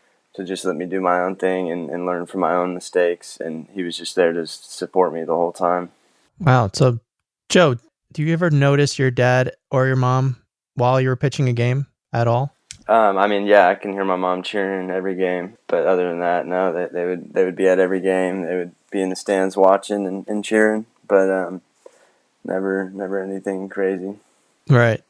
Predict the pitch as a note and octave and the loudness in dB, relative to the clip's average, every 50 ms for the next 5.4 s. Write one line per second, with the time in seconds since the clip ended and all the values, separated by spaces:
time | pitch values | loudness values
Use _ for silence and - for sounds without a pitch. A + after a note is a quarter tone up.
0 | _ D3+ C3 B2 C#3 D3+ D#3+ D#3+ D#3+ D#3 C#3+ D#3 C#3+ C#3 C3 A#2 C3+ C3+ C3 B2+ | _ -2 0 2 2 2 2 4 2 0 0 0 0 0 0 -2 -2 -4 -2 -2
1 | B2 A#2+ - - A#2+ A#2+ A#2 A2+ - _ - A#2+ A2 A2 - - A#2+ A#2 A#2+ A#2 | -2 -4 -4 -8 -6 -6 -6 -6 -8 _ -8 -8 -6 -6 -6 -4 -4 -4 -2 -2
2 | A2+ G#2+ - - - A#2 A#2 A2+ G#2+ - - A2+ G#2+ G#2+ - A#2 A2+ A2 G#2+ G#2+ | -6 -6 -8 -6 -6 -4 -4 -4 -4 -4 -4 -4 -4 -4 -4 -4 -4 -4 -4 -4
3 | G#2 G#2+ - _ _ _ _ _ _ _ _ _ _ _ _ _ - C3 A2+ A2+ | -6 -8 -12 _ _ _ _ _ _ _ _ _ _ _ _ _ -4 -4 -2 -2
4 | - - - B2 A#2+ A#2 A#2 A#2 G#2+ - D#3+ - _ - A#2+ A#2 A#2+ A#2+ - - | -2 -4 -2 -2 0 0 0 -2 -4 -6 -16 -12 _ 0 2 2 2 0 -4 -6
5 | B2+ A2+ A2+ A2 G#2+ G2+ G2+ | -4 -4 -2 -2 -4 -4 -6